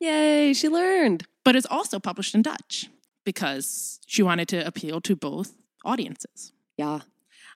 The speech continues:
Speaker 2: Um, so this one contained sixty new engravings. And it was the first work on the natural history of Suriname. This text included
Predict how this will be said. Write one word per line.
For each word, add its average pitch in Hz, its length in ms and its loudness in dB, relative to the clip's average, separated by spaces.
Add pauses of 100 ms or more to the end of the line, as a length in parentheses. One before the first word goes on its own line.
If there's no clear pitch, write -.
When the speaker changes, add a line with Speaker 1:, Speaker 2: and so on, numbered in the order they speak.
Speaker 2:
Um, 185 640 2
so 196 340 2
this 262 220 -2
one 269 160 2
contained 226 400 -2
sixty - 600 0
new 208 280 6
engravings. 160 960 -6 (540)
And 214 320 4
it 214 40 0
was 233 120 0
the 214 80 -8
first 220 480 -4
work 180 380 2
on 185 140 -4
the 175 100 -4
natural 185 400 -2
history 170 800 -2 (100)
of 160 300 0
Suriname. - 600 -4 (880)
This 220 180 4
text - 480 -4
included 202 580 0